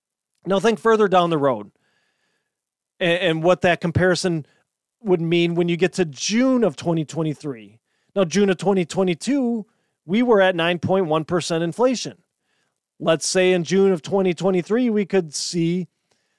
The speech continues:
you know, somewhere in the neighborhood then, if, if, if inflation flattens out a bit and let's say, you know, it so-, hovers around four and a half, five percent, uh, by the time we get to mid-year this year, we could possibly see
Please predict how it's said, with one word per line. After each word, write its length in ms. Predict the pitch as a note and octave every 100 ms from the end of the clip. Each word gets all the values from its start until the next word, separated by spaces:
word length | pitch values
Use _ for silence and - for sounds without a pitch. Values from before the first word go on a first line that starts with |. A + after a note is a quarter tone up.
| _
you 80 | E3
know, 100 | E3+
somewhere 300 | D3+ F#3+ F#3
in 80 | F3+
the 80 | E3+
neighborhood 500 | E3+ F3 D#3+ E3 D#3+
then, 300 | E3 F3 F#3+
if, 140 | E3+
if, 300 | F3+ D#3 _ _ A#3+ _
if 380 | F3+ C#3 _ -
inflation 520 | E3+ E3 D#3 C#3 D3
flattens 460 | - D#3+ D3 C#3+ E3
out 180 | D3+
a 60 | D3
bit 140 | C#3
and 100 | D3
let's 200 | C#3 C#3
say, 320 | D#3 C#3+ C#3 - _ _
you 140 | - D3
know, 100 | C#3+
it 60 |
so-, 220 | - F3 C#3+
hovers 340 | D#3 D3+ C3+
around 260 | D3 C#3+ -
four 140 | D#3
and 80 | C3+
a 40 |
half, 160 | C#3 C3
five 240 | C#3+ C3 B2
percent, 440 | C#3 - C#3+ C#3 _ _ _ _ _ _ _ _ _ _ _ _ _
uh, 240 | D3 C3+ B2+
by 180 | D3+
the 20 | C#3+
time 220 | D3+ C#3+
we 80 | C#3
get 160 | C#3+
to 80 | D3
mid-year 440 | C#3 C#3 C#3 C#3+
this 220 | C#3 C3+ D#3+
year, 260 | D3+ D3 - _ _ _ _ _ _ _
we 140 | - F#3
could 220 | G#3 E3
possibly 600 | D#3+ G3 F#3+ G3 F3+ F3
see 460 | - G#3+ G#3 F#3